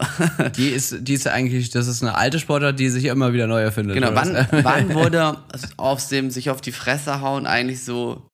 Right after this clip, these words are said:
Speaker 1: so ein offizielles Ding?
Speaker 2: Ich glaube, die Ritter haben sich ja schon offiziell auf die Fresse gehauen, ne? So, ich meine, das, dann gab's halt, ich meine, klar, dann noch irgendwie mit Schwertern und Rüstungen, aber das waren ja auch schon so Kämpfe, weißt du? Das waren
Speaker 1: Genau,
Speaker 2: ja auch
Speaker 1: wann
Speaker 2: schon so
Speaker 1: wurden, also ich glaub, und das gab's schon, also ich glaub, ähm,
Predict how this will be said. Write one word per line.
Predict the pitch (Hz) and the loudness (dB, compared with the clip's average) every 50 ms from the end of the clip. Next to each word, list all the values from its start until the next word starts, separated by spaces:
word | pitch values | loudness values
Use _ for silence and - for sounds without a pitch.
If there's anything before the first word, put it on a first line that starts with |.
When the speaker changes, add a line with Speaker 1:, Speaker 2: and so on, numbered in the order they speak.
| _ _ _ - | _ _ _ -14
Speaker 1:
so | - - 123 120 | -6 -2 0 0
ein | 117 120 117 117 117 - - | 0 0 -2 -2 -4 -4 -4
offizielles | - 139 139 - 139 - - 131 117 120 120 - - - - | -4 -4 -4 -4 -6 -6 -4 -4 -4 -4 -6 -10 -12 -8 -6
Ding? | 117 110 104 101 95 - - - | -4 -4 -4 -4 -6 -8 -8 -8
Speaker 2:
Ich | - - | -6 -2
glaube, | - 127 127 139 147 139 110 - - 113 | 0 0 0 2 0 0 0 -2 -4 -4
die | 117 113 123 | -4 -2 -2
Ritter | 113 120 147 - 170 156 127 117 117 | -2 -2 -2 -2 -2 -2 -2 0 -2
haben | 117 113 | -2 -2
sich | 110 110 107 | -2 -2 -2
ja | 110 110 | -2 -4
schon | 104 104 113 107 98 | -2 -2 -2 -2 -2
offiziell | - - 117 117 113 104 117 107 | -2 -2 -2 -2 -2 -2 0 0
auf | 104 107 | 0 0
die | - 117 | -2 -2
Fresse | 104 104 113 107 107 113 101 | -4 -2 -2 -2 -2 -2 0
gehauen, | 95 98 95 101 95 92 101 | 0 0 0 0 0 0 0
ne? | 107 117 123 127 | 2 2 2 2
So, | 120 117 117 | 2 0 0
ich | 107 110 107 | 0 0 0
meine, | 123 117 117 117 | 0 2 2 2
das, | 113 110 | 0 0
dann | 107 117 113 110 | 0 0 0 2
gab's | 123 123 - 139 | 2 2 2 0
halt, | 131 107 - - | -2 -2 -2 -8
ich | - 113 117 | -6 0 0
meine, | 123 120 123 117 - | 2 2 2 0 -2
klar, | - - 123 120 131 143 | -2 0 2 2 4 4
dann | 131 117 117 | 2 2 0
noch | 113 113 | 0 2
irgendwie | 123 120 113 117 | 0 0 0 0
mit | 113 107 - | 0 -2 -2
Schwertern | - 113 113 123 - 143 123 | 0 2 2 2 2 2 0
und | 117 110 107 | 0 0 0
Rüstungen, | 113 135 139 - - 160 147 139 123 | 0 -2 -2 -2 -4 -4 -2 -2 -2
aber | 113 117 | 0 0
das | 113 110 - | -2 -2 0
waren | 131 135 | 0 0
ja | 147 143 - | 0 0 0
auch | - 175 - | 0 -2 -2
schon | - - 170 | -2 -4 -4
so | 135 135 | -4 -4
Kämpfe, | 123 - - 143 147 151 - - 104 92 90 | -4 -2 0 0 0 0 -2 -4 -4 -4 0
weißt | 92 113 127 - | 0 0 0 0
du? | - 135 | -2 -2
Das | 123 | 2
waren | - - | 2 4
Speaker 1:
Genau, | 135 110 | 4 4
Speaker 2:
ja | - | 4
auch | - | 4
Speaker 1:
wann | 139 156 | 4 4
Speaker 2:
schon | 143 | 2
so | 131 139 | 2 2
Speaker 1:
wurden, | 135 135 - 156 151 147 147 143 - 123 117 - | 2 2 0 -2 -4 -8 -10 -12 -10 -8 -6 -6
also | 123 120 123 | -6 -4 -6
ich | 123 - | -4 -2
glaub, | - 123 110 - | -2 -4 -4 -4
und | 123 117 117 | -4 -2 -2
das | 117 - - | -2 -2 0
gab's | - 131 139 - - | 0 -2 0 0 -2
schon, | 139 123 120 | -4 -2 -2
also | - 120 123 | -2 -4 -4
ich | 117 117 | -4 -2
glaub, | - 123 120 113 - - - - | 0 0 -2 -2 -4 -6 -4 -2
ähm, | 117 117 113 113 113 113 110 107 | -2 0 0 -2 -2 -4 -6 -8